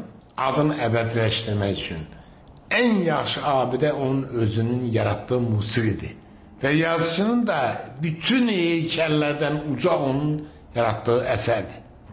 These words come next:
Bir dənə mənim nə küçə, nə şəhər, nə filan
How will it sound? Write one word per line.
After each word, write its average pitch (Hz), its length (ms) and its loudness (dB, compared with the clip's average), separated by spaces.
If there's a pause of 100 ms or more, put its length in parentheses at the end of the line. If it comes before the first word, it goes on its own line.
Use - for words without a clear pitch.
Bir 247 280 2
dənə 170 240 2
mənim 151 560 2
nə 196 120 2
küçə, 151 560 0
nə 156 260 2
şəhər, 160 580 0
nə 180 240 0
filan 160 360 0